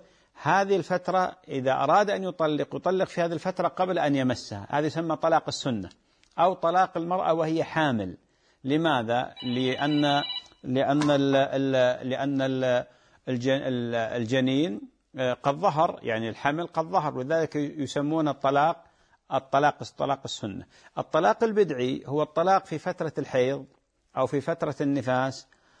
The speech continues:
أو الطلاق في طهر جامعها فيه، هذا يسمى طلاق بدعي، هذا اللي يسمى طلاق بدعي. بارك الله فيك. ال-، ال-، ال-، بالنسبة ل، آه، وقوع الطلاق من عدم وقوع الطلاق،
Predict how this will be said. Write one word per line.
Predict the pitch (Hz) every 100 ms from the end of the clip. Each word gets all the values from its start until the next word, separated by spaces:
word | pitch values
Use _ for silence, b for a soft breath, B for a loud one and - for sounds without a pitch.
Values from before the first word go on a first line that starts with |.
| b b -
أو | 202 208
الطلاق | 208 185 185 208 208
في | - - 180
طهر | 175 - 220 156 180 220 226 233 - _ _ _ _ -
جامعها | 131 160 170 175 127 113
فيه، | 98 101 - _ _ _
هذا | 147 165
يسمى | 160 165 160
طلاق | 151 151 156 175 175 170
بدعي، | 143 139 101 90 - _ _ _ -
هذا | 123
اللي | 135
يسمى | 135 143 139 131
طلاق | - 131 139 -
بدعي. | 139 120 117
بارك | 139 131 -
الله | 113 101
فيك. | 98 85 B B B B -
ال-، | 131 127 131
ال-، | 131 135 127 127 127 120 110 120
ال-، | 120 117 117
بالنسبة | 117 131 147 208 - 233 -
ل، | 196 180 160 139 143 - - b b -
آه، | 135 131 -
وقوع | 139 135 190 208
الطلاق | 190 - 208 208 180
من | 151 143
عدم | 135 185 180
وقوع | 180 175 170 139
الطلاق، | 139 143 139 127 135 -